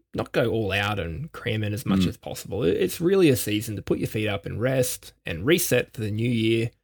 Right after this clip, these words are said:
Speaker 1: and just go in feeling fresh. And yeah, so be prepared to put down the tools, just invite some friends over for a barbecue, maybe even be a little bit bored <laughs> this Christmas. <laughs>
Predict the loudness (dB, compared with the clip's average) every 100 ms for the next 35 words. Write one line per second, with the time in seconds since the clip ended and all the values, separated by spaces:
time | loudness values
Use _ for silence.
0 | _ _ _ _ -2 -2 -2 -2 -4 -2
1 | 0 2 2 2 2 0 -4 -4 -4 -4
2 | -8 _ _ _ -8 -4 -4 -4 -6 -10
3 | -16 _ _ -6 -4 -4 0 2 2 0
4 | -6 -20 _ _ -4 0 2 2 2 0
5 | -4 -2 0 2 2 2 2 2 2 -2
6 | -4 -12 _ -18 -8 -4 0 0 0 0
7 | 2 2 4 0 0 -2 -2 -2 -4 -2
8 | 0 0 -2 _ _ _ -4 0 4 4
9 | 4 2 0 -2 -2 -2 -2 -4 -6 -8
10 | -8 -10 -14 -14 -12 -12 -14 -4 -4 0
11 | -2 -2 -8 -8 -6 0